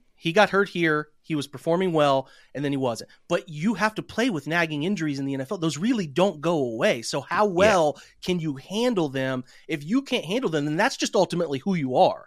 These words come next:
Speaker 1: Like, that's just ultimately who you are. So that's an element of it that I don't think people discuss. Like, "Oh, yeah, if he's just healthy." Well, hey, man, seventeen games, he's not getting younger. He's probably gonna be nicked up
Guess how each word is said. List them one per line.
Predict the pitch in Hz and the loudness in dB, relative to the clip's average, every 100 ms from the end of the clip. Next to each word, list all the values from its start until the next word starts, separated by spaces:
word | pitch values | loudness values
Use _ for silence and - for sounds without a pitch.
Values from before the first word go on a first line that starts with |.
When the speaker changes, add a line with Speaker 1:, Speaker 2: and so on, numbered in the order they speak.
| _ _ _ _ | _ _ _ _
Speaker 1:
Like, | 139 | -4
that's | 151 180 - | 2 2 2
just | 185 | 0
ultimately | 190 180 170 143 | 0 0 -4 -4
who | 139 | -4
you | 147 131 | -2 0
are. | 147 135 | 0 0
So | - 175 151 143 _ _ _ _ - | 0 2 2 2 _ _ _ _ -4
that's | 139 185 202 | 4 4 4
an | 214 196 | 0 0
element | - 226 220 165 147 | 2 4 4 2 2
of | 143 143 | 2 2
it | 139 | 0
that | 139 | 0
I | 143 | 0
don't | 151 175 | 0 -4
think | 170 156 | -8 -8
people | 143 147 | -8 -6
discuss. | 143 - 185 | -4 0 0
Like, | 156 185 | -2 -2
"Oh, | 285 | 0
yeah, | 262 214 | 2 0
if | 156 | 0
he's | 302 | -2
just | 214 - | -4 -2
healthy." | 233 160 | -2 -2
Well, | 165 | -6
hey, | 180 254 | -4 -2
man, | 139 165 _ _ _ - | -2 -4 _ _ _ -10
seventeen | - 226 269 285 - 254 220 | 0 2 2 0 -2 -2 -2
games, | 151 170 196 131 - | -2 -2 -2 -4 -6
he's | 214 165 | -6 -2
not | 202 262 | 0 0
getting | 240 180 135 | -4 -4 -2
younger. | 139 214 131 | -2 -2 -4
He's | 123 185 | -8 -12
probably | - - 247 320 247 | -8 -4 -2 -2 -4
gonna | 165 226 | -4 -4
be | 170 151 | -4 -4
nicked | 139 202 208 | -4 -4 -4
up | 214 220 | -4 -4